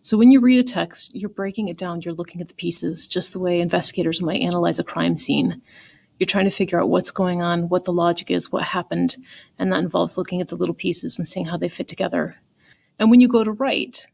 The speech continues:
you've done the thinking. At this point, you're the lawyer in court presenting your findings to your reader. This man is guilty. And just like a lawyer wouldn't want his or her jury to have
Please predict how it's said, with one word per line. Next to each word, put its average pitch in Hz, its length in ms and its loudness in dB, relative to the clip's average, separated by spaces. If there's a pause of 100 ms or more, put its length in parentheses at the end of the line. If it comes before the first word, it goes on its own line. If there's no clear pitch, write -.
(380)
you've 190 180 -10
done 233 180 4
the 240 60 6
thinking. 180 640 -4
At 196 140 -8
this 254 180 0
point, - 400 -12 (100)
you're 190 140 -6
the 185 100 -8
lawyer 190 340 -2
in 190 80 -2
court - 500 -2 (220)
presenting 196 540 -2
your 175 100 -4
findings 170 460 -6
to - 140 -6
your - 100 -6
reader. - 400 -4 (480)
This - 180 -4
man 202 220 2
is 190 140 -2
guilty. - 500 -6 (520)
And - 100 0
just 277 220 2
like 285 120 0
a 240 40 2
lawyer 214 340 2
wouldn't 185 240 -2
want 180 200 -6
his 170 300 -6
or 175 100 -6
her 180 280 -2
jury 175 360 -4
to - 120 -8
have 180 160 -6